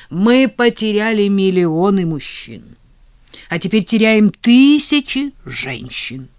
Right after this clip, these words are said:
Честный медицинский аборт не влечёт риска для жизни".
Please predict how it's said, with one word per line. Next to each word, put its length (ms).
Честный 640
медицинский 760
аборт 360
не 140
влечёт 460
риска 440
для 320
жизни". 520